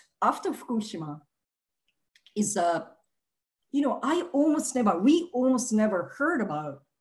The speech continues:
nuclear power, nuclear energy, because it was always, you know, ever since the war, it was always advocated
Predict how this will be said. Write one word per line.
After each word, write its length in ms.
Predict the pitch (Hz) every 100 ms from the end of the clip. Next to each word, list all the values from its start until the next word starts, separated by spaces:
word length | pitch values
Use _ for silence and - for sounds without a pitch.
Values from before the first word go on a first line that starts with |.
| _ _ _ -
nuclear 760 | 196 202 202 185 165 160 156 - _
power, 520 | - 175 151 143 139 - _ 196
nuclear 420 | 180 202 185 -
energy, 540 | 190 175 139 147 127 - _ _ _ _ _ _ _ _ -
because 320 | 254 277 - 285
it 80 |
was 260 | 277 277 - -
always, 800 | 320 392 294 196 165 156 - 262
you 140 | 262
know, 100 | 220 269
ever 200 | 294 349
since 540 | - 277 254 - -
the 100 | 233
war, 520 | 202 226 170 143 - _ _ -
it 100 | 247
was 300 | 240 - -
always 420 | 269 339 339 - -
advocated 800 | 233 277 240 214 175 160 156 151